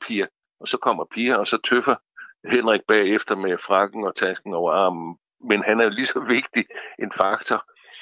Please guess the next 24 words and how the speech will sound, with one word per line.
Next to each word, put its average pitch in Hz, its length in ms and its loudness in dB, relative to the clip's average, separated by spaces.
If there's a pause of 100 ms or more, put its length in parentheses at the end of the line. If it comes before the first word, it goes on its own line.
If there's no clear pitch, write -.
(140)
Og 101 140 2
vi 98 80 0
ved 117 200 2
jo, 107 80 2
at 98 120 2
en 87 80 -8
tredjedel 110 520 0
af 90 80 2
alle 104 120 2
årsagerne 90 640 0
til - 140 -2
fertilitetsbehandling, 85 1080 -6
det 107 60 0
er 98 100 0
mandens 113 260 2
sædkvalitet. 85 760 0
Så 87 140 -6
han 101 120 -2
er 123 40 2
jo 113 60 0
lige 107 140 -6
så 151 100 0
høj 101 140 0
grad 95 240 0